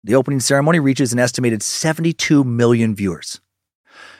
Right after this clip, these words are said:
Before he took the stage in Utah, Kelly spoke to Chicago's N B C affiliate W M A Q. "It's not true," the thirty-five-year-old singer said. All I know is this.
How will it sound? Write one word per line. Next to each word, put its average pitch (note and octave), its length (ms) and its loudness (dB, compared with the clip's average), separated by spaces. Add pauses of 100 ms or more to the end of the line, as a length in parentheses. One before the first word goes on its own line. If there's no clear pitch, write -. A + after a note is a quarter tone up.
(120)
Before F3 280 2
he - 20 2
took G3 140 -2
the - 40 -2
stage F3 240 4
in D#3+ 60 0
Utah, E3 400 4
Kelly E3+ 260 2
spoke D#3 320 2
to C3 120 -4
Chicago's C#3+ 480 0
N D3 160 -2
B C#3+ 80 0
C C3 160 0
affiliate C#3 500 2 (140)
W C#3+ 340 2
M C3 240 -2
A G#2+ 160 -4
Q. F#3 400 2 (460)
"It's C3 120 0
not A3 160 2
true," C3 380 2
the A2+ 80 -6
thirty-five-year-old C#3+ 640 2
singer C3+ 220 -2
said. D#3+ 280 2 (200)
All A#3 160 6
I A3+ 60 4
know G3 160 6
is B2 100 2
this. - 340 -4